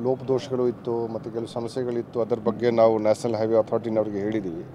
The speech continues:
So ಕೆಲವು ಸಮಸ್ಯೆ ಬಗ್ಗೆ ಅವರು ಈಗ ಅವರು ಕ್ರಮ ತಗೊಳ್ತಾ ಇದ್ದಾರೆ. ವಿಶೇಷವಾಗಿ ಪೊಲೀಸ್ ಇಲಾಖೆಗೆ ಈಗ ಯಾರು ಓವರ್ ಸ್ಪೀಡಿಂಗ್ ಮಾಡ್ತಾ ಇದ್ದಾರೆ, ಯಾರು ಲೇನ್, ಆ,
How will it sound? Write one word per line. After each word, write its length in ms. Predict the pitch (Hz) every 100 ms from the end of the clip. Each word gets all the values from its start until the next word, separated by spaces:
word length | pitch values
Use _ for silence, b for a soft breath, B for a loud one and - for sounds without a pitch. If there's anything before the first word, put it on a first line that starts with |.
| B B B B -
So 140 | 117
ಕೆಲವು 240 | 120 123 156
ಸಮಸ್ಯೆ 400 | - 151 147 165
ಬಗ್ಗೆ 320 | 151 143 151
ಅವರು 280 | 147 143 147
ಈಗ 160 | 147
ಅವರು 200 | 143 143
ಕ್ರಮ 260 | 131 127 139
ತಗೊಳ್ತಾ 440 | 131 127 131 143
ಇದ್ದಾರೆ. 480 | 139 131 120 135 -
ವಿಶೇಷವಾಗಿ 500 | 120 139 139 143 135
ಪೊಲೀಸ್ 380 | 131 139 143 -
ಇಲಾಖೆಗೆ 440 | 139 135 143 135 135
ಈಗ 280 | 131 123 123 123
ಯಾರು 400 | 120 120 123 120 B B B B B -
ಓವರ್ 280 | 139 143 139
ಸ್ಪೀಡಿಂಗ್ 380 | - 131 131
ಮಾಡ್ತಾ 280 | 127 120 -
ಇದ್ದಾರೆ, 360 | 120 117 113 113
ಯಾರು 240 | 110 117
ಲೇನ್, 440 | 113 127 135 127
ಆ, 120 | 120